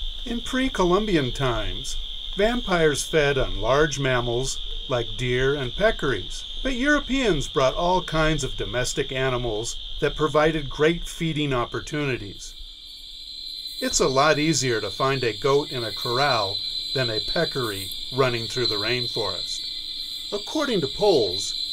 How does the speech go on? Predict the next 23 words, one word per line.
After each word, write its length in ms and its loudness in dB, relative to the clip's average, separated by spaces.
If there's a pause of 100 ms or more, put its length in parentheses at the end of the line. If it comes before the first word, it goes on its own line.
(300)
the 80 6
vampire 640 2
bat 260 0
is 200 -6
the 100 -4
third 440 4
most 380 0
feared 640 -2
wild 400 0
animal, 420 -2 (720)
yet 160 2
no 160 2
one 180 2
knows 240 0
anyone 600 4
ever 280 2
bitten 460 2
by 140 2
a 60 2
vampire. 580 -2 (1500)
It 120 2
is 260 2
true 500 4